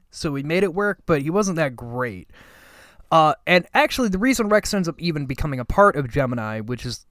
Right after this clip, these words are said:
as I said, the original incarnation, uh,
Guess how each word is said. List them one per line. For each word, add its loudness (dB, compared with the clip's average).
as -6
I -6
said, -10
the -12
original 0
incarnation, -4
uh, 4